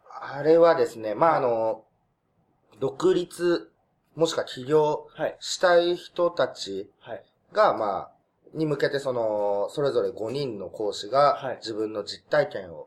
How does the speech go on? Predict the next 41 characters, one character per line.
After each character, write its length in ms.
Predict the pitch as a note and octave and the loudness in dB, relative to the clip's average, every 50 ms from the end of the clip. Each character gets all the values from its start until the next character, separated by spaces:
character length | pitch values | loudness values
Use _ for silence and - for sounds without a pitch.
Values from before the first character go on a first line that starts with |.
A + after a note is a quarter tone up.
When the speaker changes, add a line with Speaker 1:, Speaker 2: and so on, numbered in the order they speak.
| - B2+ | -16 -16
Speaker 1:
語 260 | A#2 A#2 - A2 G#2 | -16 -10 -8 -8 -6
る 80 | G2+ G2 | -6 -8
と 140 | - - F2 | -10 -10 -12
い 100 | E2+ E2+ | -12 -12
う 60 | F2 | -14
も 120 | E2+ F2 E2+ | -14 -14 -16
の 120 | E2+ E2+ | -16 -14
で、 80 | E2 F2 | -12 -12
Speaker 2:
う 20 | E2+ | -14
ん。 60 | - _ _ | -14 _ _
は 140 | - A#2+ A2 | -18 -18 -18
い。 80 | F#2+ _ _ _ _ _ _ _ _ _ _ _ _ _ _ _ _ | -18 _ _ _ _ _ _ _ _ _ _ _ _ _ _ _ _
Speaker 1:
す 160 | _ - - | _ -10 -2
ご 180 | F#3+ G#3 G3 D#3+ | 0 2 4 4
い、 240 | B2 F#2 D#2+ - _ _ _ _ _ _ _ B2 | 2 0 -4 -10 _ _ _ _ _ _ _ -6
み 100 | C3+ E3 | 0 0
ん 20 | |
な 60 | - | 0
バ 160 | - - C3 | 0 2 2
ラ 100 | C3+ D#3 | 2 4
バ 120 | E3 F#3 F3 | 4 4 4
ラ 100 | E3+ E3+ | 4 4
な 160 | E3 D#3+ C3+ | 2 0 0
ん 60 | G#2+ | -2
で 60 | F#2 - _ | -6 -10 _
す 100 | - - | -18 -16
よ。 80 | - - _ _ | -16 -18 _ _
Speaker 2:
は 140 | - D3+ | -8 -8
い 40 | C3 - | -8 -6
は 40 | |
い。 20 | - A2 | -4 -4
Speaker 1:
フ 80 | D3 D3 | 2 2
リ 160 | D#3+ D#3+ D#3 | 4 4 4
ー 20 | |
ラ 160 | C3+ C3 A#2+ | 4 2 2
ン 120 | A#2 A2 G2+ | 0 -4 -8
ス 120 | - - | -14 -6
か 120 | - G#2 F#2+ | -4 -4 -2
ら 200 | F#2 F2+ F2 F2 | -2 -4 -6 -6
Speaker 2:
う 80 | C#3 | -8
ん。 160 | C#3+ C3 G#2 | -10 -12 -14